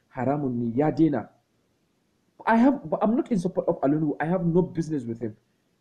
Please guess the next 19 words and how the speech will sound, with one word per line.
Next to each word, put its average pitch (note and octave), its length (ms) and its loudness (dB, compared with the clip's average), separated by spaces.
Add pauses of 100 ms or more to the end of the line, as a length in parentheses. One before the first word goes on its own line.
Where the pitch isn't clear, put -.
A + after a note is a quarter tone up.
(140)
Amma F#3+ 180 2
dole G#3 240 2
in F3 160 2
gaskiya F3 280 2
ta E3+ 80 -8
zo F3 100 0
mu E3+ 100 2
dinga G3 220 -2
gyara E3 220 2
ɗabi'unmu. A#2+ 460 -4 (680)
Mu - 60 -10
dinga - 220 -6
gyara F3 220 4
ɗabi'unmu. C3 460 -2
Ba F#3 160 6
wanda G3+ 260 4
ya F#3 60 8
gaji D#3+ 240 2
addini. B2 420 -6